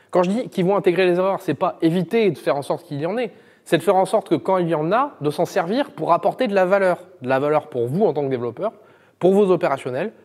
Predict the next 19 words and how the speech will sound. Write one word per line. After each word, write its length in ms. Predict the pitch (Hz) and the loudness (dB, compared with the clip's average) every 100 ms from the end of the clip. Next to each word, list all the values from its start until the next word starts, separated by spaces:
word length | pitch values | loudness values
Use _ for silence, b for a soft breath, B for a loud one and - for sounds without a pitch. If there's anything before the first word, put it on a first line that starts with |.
| - | 0
pour 100 | 147 | 2
les 140 | 139 | 4
autres 140 | 214 | 2
utilisateurs 640 | 214 190 185 151 139 160 196 | 0 -4 -2 -2 -2 -8 -2
ou 100 | 233 | 0
pour 160 | 233 202 | 2 2
vos 80 | 185 | 0
utilisateurs 500 | 180 175 196 180 - | -2 -2 -2 -2 -6
finaux. 240 | - 175 - _ _ _ _ _ _ _ _ _ B B B B B | -8 -12 -12 _ _ _ _ _ _ _ _ _ B B B B B
En 80 | 139 | 2
vrai, 160 | 214 | 4
on 100 | 160 | 4
reprend 240 | 151 151 170 | 2 2 0
l'exemple 380 | 156 160 170 | 2 0 0
du, 200 | 147 143 143 | 0 -2 -4
du, 240 | 143 151 | -4 -2
de 200 | 139 135 151 | -2 0 2
la 160 | 151 | 2
validation. 500 | 156 156 156 - 175 | 2 0 -2 -4 -10